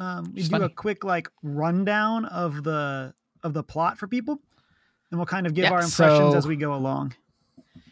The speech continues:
Speaker 2: So as we all know, Thanos has the Power Stone, which he got in one of the movies.
Speaker 1: No, he doesn't. He gets it in between, basically,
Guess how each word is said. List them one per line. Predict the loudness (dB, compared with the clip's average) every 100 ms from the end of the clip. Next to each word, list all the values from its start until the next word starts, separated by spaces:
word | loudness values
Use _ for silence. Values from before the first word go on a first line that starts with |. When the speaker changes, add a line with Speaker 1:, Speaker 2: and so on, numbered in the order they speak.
| _ _
Speaker 2:
So | 6 8
as | 10 6 4
we | 6
all | 8 6
know, | 4 2
Thanos | 2 2 2 2 4
has | 4 4 2
the | -2
Power | 4 4 4
Stone, | 0 -2 -2 -6 _ _ _ _ -20 _ _ _ _ _ _
which | -6 -6 -6 -10 -14 _
he | -10 -6 -4 -6 -8 -10 _ _ _ _ _ _
got | -6 -4 -4 -8 _ _ _ _ _ _ _ _ _ -12
in | -10 -6
one | -8
of | -6
the |
movies. | -8 -6 -8 -2
Speaker 1:
No, | 2
he | 4
doesn't. | 2 0 -4 -4
He | -2
gets | 0 -2 0
it | -2 -2 _ _ _ _ _
in | -2 2
between, | 2 0 -4 -4 -2 -2
basically, | -2 -4 -8 -6 -6 -6 -6 -8 -12